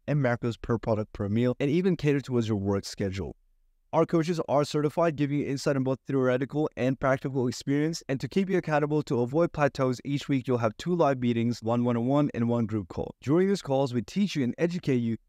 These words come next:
on why we make the changes so you can do it yourself later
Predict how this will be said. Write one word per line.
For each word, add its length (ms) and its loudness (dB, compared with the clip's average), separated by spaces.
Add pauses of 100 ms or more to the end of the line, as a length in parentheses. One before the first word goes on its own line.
(160)
on 180 -2
why 240 4
we 100 0
make 200 2
the 80 -6
changes 480 -2
so 160 -6
you 180 -2
can 140 -2
do 100 4
it 40 2
yourself 380 -2
later 240 2